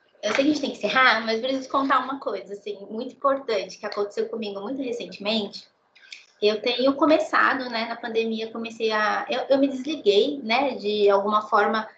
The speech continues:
desse campo energético e espiritual, e na pandemia eu fui sentindo esse chamado de várias formas. Então, fui lá primeiro, fazer todo um ritual, ah, de ayahuasca, rapé, sananga, pra me conectar, e foi muito importante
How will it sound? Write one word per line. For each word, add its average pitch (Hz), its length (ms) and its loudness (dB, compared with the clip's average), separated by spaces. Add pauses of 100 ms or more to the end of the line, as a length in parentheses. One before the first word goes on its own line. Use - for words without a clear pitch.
(260)
desse 220 280 2
campo 226 220 -2
energético 214 600 2
e 226 40 -6
espiritual, 208 600 0
e 214 40 -6
na 208 100 -2
pandemia 214 520 -4
eu 208 80 -6
fui 226 120 -4
sentindo 214 420 -6
esse 208 120 -4
chamado 202 320 0
de 208 100 -2
várias 190 400 -2
formas. 190 480 2 (520)
Então, 190 600 -2
fui 220 260 4
lá 185 140 4
primeiro, 196 760 0
fazer 185 260 -2
todo 247 200 2
um 269 40 6
ritual, 185 600 2 (400)
ah, 202 180 4
de 202 100 4
ayahuasca, 185 1700 2
rapé, 185 720 0
sananga, 196 880 -2
pra 202 220 -2
me 202 80 -2
conectar, 196 800 0
e 220 120 -2
foi 220 80 -6
muito 220 200 -6
importante 190 840 0